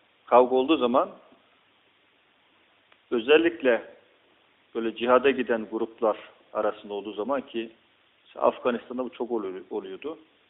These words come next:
Komutanlar birbirleriyle arasında sürtüşme başlıyordu, kavga başlıyordu. Böyle savaş esnasında, cihad esnasında Müslümanlar arasında oluşacak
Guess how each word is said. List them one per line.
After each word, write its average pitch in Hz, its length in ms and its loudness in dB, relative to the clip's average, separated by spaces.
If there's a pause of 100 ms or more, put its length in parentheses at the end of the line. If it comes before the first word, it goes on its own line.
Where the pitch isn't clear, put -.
(1000)
Komutanlar 147 680 0 (480)
birbirleriyle 147 1080 -2
arasında 147 440 0
sürtüşme 139 520 -8
başlıyordu, 92 460 -4 (100)
kavga 120 400 0
başlıyordu. 113 500 -8 (1600)
Böyle 143 400 4 (240)
savaş 147 320 0
esnasında, 110 720 -8
cihad 120 240 0
esnasında 113 800 -6 (640)
Müslümanlar 143 480 -2
arasında 120 360 2
oluşacak 120 420 -8